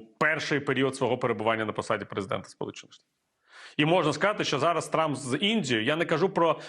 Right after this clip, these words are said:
доцільність чи недоцільність запровадження цих тарифів. Я все ж таки вважаю, що таким рішенням має передувати дипломатія, якої з боку Сполучених Штатів не було. Бо він цим рішенням практично зруйнував, е, геополітичну роль Сполучених Штатів у Південно-Східній Азії.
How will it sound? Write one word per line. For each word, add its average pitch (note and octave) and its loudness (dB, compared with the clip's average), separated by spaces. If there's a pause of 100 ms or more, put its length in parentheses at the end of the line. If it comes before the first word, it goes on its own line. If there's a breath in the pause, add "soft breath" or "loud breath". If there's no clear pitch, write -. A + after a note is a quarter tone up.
(120)
доцільність E3+ 0
чи D#3+ 0
недоцільність D3+ 2
запровадження C#3+ 2
цих D3 -2
тарифів. B2 -2 (400)
Я C#3+ 2
все D3+ 0
ж D3 -6
таки D3 0
вважаю, D3 2
що D3 -2
таким D3 0
рішенням C#3+ 0
має C#3+ 4
передувати C#3 2
дипломатія, C3 0 (260)
якої D3+ 2
з B2 -6
боку A#2+ -2
Сполучених C3 0
Штатів B2 -2
не A#2+ 0
було. A2+ -2 (800 soft breath)
Бо D#3+ 2
він F3+ 2
цим E3 0
рішенням F3 -2
практично D#3+ 0
зруйнував, D#3+ 2
е, - -2 (280)
геополітичну C#3+ 0
роль D3 2
Сполучених C#3 -2
Штатів D#3+ -2
у - -2
Південно-Східній B2 -4
Азії. - -10